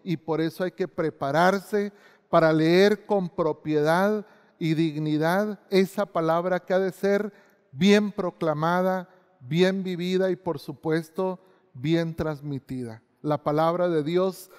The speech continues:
siempre traerá un mensaje de vida para los que la escuchamos.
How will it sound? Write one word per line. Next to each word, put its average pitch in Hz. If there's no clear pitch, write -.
siempre 190
traerá 151
un 170
mensaje 170
de 143
vida 175
para 147
los 139
que 143
la 131
escuchamos. 123